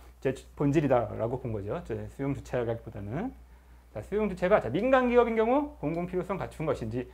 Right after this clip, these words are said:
자, 긍정. 자, 같은 문제죠. 수용 주체,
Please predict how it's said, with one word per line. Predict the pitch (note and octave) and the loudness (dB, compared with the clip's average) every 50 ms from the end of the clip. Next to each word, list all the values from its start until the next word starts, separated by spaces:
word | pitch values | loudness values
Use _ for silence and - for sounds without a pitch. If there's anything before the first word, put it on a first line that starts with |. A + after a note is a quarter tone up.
| - - - - - - | -18 -20 -20 -20 -10 -8
자, | B2 A#2 | -8 -6
긍정. | - E3+ E3+ D3+ C#3+ B2+ A#2 A2+ A#2+ D3 F#3 C4 D4 D4 - - - - - - - - - - | -4 -4 -2 2 2 2 2 2 2 2 2 0 -2 -6 -8 -14 -20 -20 -20 -20 -20 -20 -18 -16
자, | C3+ | -10
같은 | - A#2+ - - D3 | -10 -8 -4 -2 -2
문제죠. | C#3 A#2+ A2 G#2+ G2 G#2 C3 D#3+ G#3 C#4 C#4+ - - - - - - - - - - | -2 -2 -2 -4 -2 0 0 2 0 0 -4 -8 -16 -20 -20 -20 -20 -20 -20 -10 -6
수용 | E3 E3 D3+ | -4 -4 -2
주체, | D3 C#3+ - F#3+ G#3 G#3 G#3 - | -2 0 2 2 2 2 -2 -6